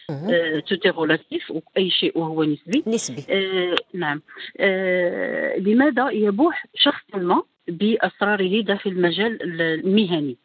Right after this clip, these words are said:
Speaker 2: المفروض أنه غيكون مجال مهني فيه احترام متبادل فقط. أه؟ آه، هذا الشخص هذا غالبا ما نجده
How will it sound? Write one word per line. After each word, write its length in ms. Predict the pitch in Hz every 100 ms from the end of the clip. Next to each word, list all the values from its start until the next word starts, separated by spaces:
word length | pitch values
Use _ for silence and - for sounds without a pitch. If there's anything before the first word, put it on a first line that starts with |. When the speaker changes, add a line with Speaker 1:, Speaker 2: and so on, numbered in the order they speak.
| _
Speaker 2:
المفروض 540 | 175 175 - 196 233 -
أنه 380 | 151 165 214
غيكون 400 | 233 180 - 220
مجال 340 | 185 156 170 165
مهني 360 | 156 156 220
فيه 280 | 254 208 170 - - - 190
احترام 640 | 190 - 170 165 214 208
متبادل 560 | 160 170 151 165 226 240 _
فقط. 260 | - - 143 _ _ _
أه؟ 180 | 185 240 _ - - - -
آه، 640 | - 196 196 202 196 196 -
هذا 160 | 196
الشخص 400 | 247 - 233 -
هذا 220 | 233 233 -
غالبا 440 | 214 247 285 208
ما 240 | 208 208 240
نجده 640 | 220 190 196 196 254 330